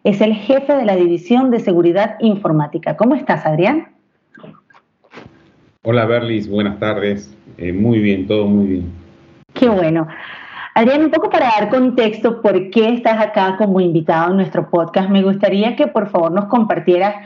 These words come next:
Speaker 1: qué otros cargos has desarrollado aparte del que tienes allá en Argentina. ¿Has trabajado para la región?
Speaker 2: Berli, sí, por supuesto. He sido por dieciséis años, desde el año dos mil cinco,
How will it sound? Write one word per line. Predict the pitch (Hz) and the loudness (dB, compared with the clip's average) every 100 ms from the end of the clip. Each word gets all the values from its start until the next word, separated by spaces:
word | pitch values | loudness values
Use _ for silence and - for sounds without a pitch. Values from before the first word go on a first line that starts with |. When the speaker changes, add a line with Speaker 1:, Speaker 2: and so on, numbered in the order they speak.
| - - - | -20 -20 -4
Speaker 1:
qué | - 311 311 | 0 2 2
otros | 311 320 - | 0 -2 0
cargos | 269 247 247 247 | 0 0 0 0
has | 233 | 0
desarrollado | 233 240 196 175 165 170 208 208 | 0 0 0 2 2 2 0 -2
aparte | - 180 175 180 | -2 0 0 0
del | 233 220 190 - | 2 2 0 -2
que | |
tienes | 170 170 170 180 | 0 0 2 2
allá | 208 175 | 0 2
en | 160 | 0
Argentina. | 185 - 165 208 185 156 | 0 0 0 2 2 0
¿Has | 156 | 0
trabajado | 233 269 220 202 214 | 0 2 2 0 0
para | 247 214 | 0 0
la | 185 | -2
región? | 160 156 320 381 - _ _ _ _ _ _ _ _ _ - - - - - - - - | -2 0 0 0 -12 _ _ _ _ _ _ _ _ _ -20 -20 -20 -20 -20 -20 -20 -8
Speaker 2:
Berli, | - 127 107 | -2 0 0
sí, | - 127 | 0 0
por | 110 | 0
supuesto. | 104 101 123 123 101 98 101 | -2 0 0 0 0 0 0
He | 107 | -2
sido | - 135 131 123 | 0 0 2 0
por | 104 101 98 | -2 -2 -2
dieciséis | 87 85 - 117 117 | -6 -4 -2 -2 0
años, | 120 123 107 101 | 0 2 0 -2
desde | 92 92 | -4 -2
el | |
año | 107 110 101 | 0 2 0
dos | 95 | 0
mil | 104 101 | 0 0
cinco, | 110 110 107 107 | 0 0 0 -4